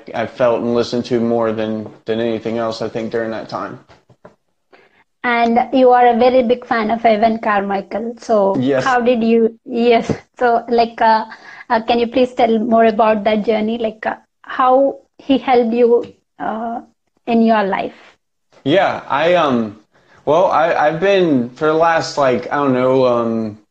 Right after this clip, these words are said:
Speaker 1: say four years, I've had the idea for this book in my head. Like, and the title was, like, the first thing. It was just, like, it sounded funny, and, um, it, the idea. Then I was like, well, my, my dog, you know, like,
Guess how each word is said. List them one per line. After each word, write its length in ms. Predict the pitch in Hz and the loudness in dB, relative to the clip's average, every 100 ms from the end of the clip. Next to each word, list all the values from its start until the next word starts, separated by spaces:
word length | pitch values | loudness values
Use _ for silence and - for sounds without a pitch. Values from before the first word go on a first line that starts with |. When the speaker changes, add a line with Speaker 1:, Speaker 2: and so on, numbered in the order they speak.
| _ _ _ _ _ | _ _ _ _ _
Speaker 1:
say 220 | - 190 135 | -4 0 0
four 320 | - 165 170 | 0 0 2
years, 400 | 151 165 170 - | 2 2 0 -2
I've 160 | 135 | -4
had 160 | 135 151 | 0 2
the 120 | 139 | 2
idea 380 | 135 127 139 143 | 2 2 2 0
for 140 | 143 127 | 0 0
this 160 | 117 | -2
book 280 | 113 160 - | 0 -2 0
in 80 | 123 | -4
my 120 | 113 | -4
head. 280 | 120 113 107 | -2 -2 -2
Like, 340 | 120 110 104 - _ - | -2 -4 -6 -14 _ -12
and 140 | - 120 | -4 -2
the 60 | |
title 440 | 123 151 165 147 123 | 0 0 2 2 2
was, 300 | 123 110 123 | 0 -2 0
like, 200 | 120 110 | 0 0
the 80 | 113 | -2
first 220 | 131 123 | 0 0
thing. 160 | 123 | 0
It 60 | 123 | 0
was 100 | 123 | 0
just, 180 | 120 113 | 0 -2
like, 320 | 117 110 - _ | -2 -2 -6 _
it 80 | - | -12
sounded 340 | 120 143 123 120 | -4 -2 -2 -2
funny, 500 | 131 127 127 123 - - _ | -2 0 0 -2 -8 -20 _
and, 420 | 123 123 120 110 123 | -4 0 2 0 0
um, 480 | 117 110 107 110 _ _ _ _ _ - - | 0 -2 -6 -12 _ _ _ _ _ -20 -6
it, 260 | - 139 120 131 123 117 - - | 0 2 2 -2 -8 -10 -16 -16
the 560 | 127 120 135 127 131 | -12 -12 -14 -4 0
idea. 600 | 131 131 127 147 135 120 | 0 -2 0 2 2 2
Then 280 | 120 135 127 | 0 -2 0
I 120 | 120 | 0
was 160 | 123 123 | 0 0
like, 160 | 123 120 | 0 2
well, 180 | 147 | 0
my, 460 | 143 139 131 123 107 - | 0 0 0 0 -4 -10
my 240 | 131 131 | -6 -2
dog, 480 | 123 123 127 123 120 | 0 0 2 2 2
you 80 | 123 | 0
know, 240 | 120 120 117 | 2 2 2
like, 320 | 117 107 | 2 0